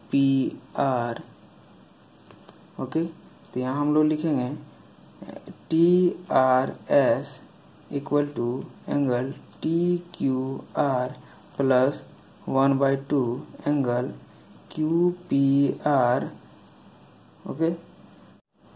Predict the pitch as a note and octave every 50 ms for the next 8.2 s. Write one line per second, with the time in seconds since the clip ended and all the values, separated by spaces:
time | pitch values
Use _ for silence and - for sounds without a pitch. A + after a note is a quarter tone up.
0 | - - - - - - - - - - - - - - - - - - - -
1 | - - - - - - - - C#3+ C#3 C#3 D3 C#3+ C#3 C#3+ - C#3 C#3+ - -
2 | - - - - - - - - - - - - - - - - - - - -
3 | - - _ - - - - _ - - - - - - _ - _ _ _ -
4 | - - - - - - - _ - - - - - - - _ _ - _ _
5 | _ _ _ _ _ _ _ _ _ _ _ _ _ _ _ - - _ - -
6 | D#3 D3 C3+ C3+ C3+ C3+ C#3+ - - - - - - - - - - - - -
7 | - - - - - - - _ - _ - - - - D3 D3 C#3+ C3+ B2 B2
8 | B2+ C3 C#3+